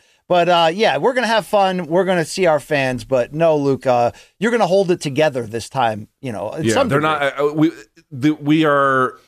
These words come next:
Speaker 2: This is f-, for folks who, like, let's explain the difference.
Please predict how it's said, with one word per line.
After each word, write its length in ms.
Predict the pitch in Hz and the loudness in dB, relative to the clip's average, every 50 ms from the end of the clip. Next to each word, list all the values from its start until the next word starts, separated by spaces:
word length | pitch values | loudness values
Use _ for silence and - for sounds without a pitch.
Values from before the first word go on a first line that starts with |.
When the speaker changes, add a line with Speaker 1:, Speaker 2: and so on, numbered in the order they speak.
| _ _ _ | _ _ _
Speaker 2:
This 300 | 107 120 160 202 208 - | _ -2 -2 0 0 0
is 220 | 269 226 190 - | 0 0 0 -2
f-, 420 | - - - _ - - - 156 135 | -4 -12 -16 _ -20 -20 -20 -10 -6
for 100 | 160 156 | -2 0
folks 220 | 165 214 233 - | 0 0 0 0
who, 60 | 220 | -2
like, 220 | 185 170 147 147 135 | -2 0 0 0 0
let's 160 | 156 180 - | 0 -2 -2
explain 280 | 208 160 - - 180 170 | -4 -4 -4 -2 -2 -2
the 80 | 151 123 | 0 0
difference. 460 | 123 113 - - 80 69 - - | 0 -2 -2 -4 -10 -10 -12 -16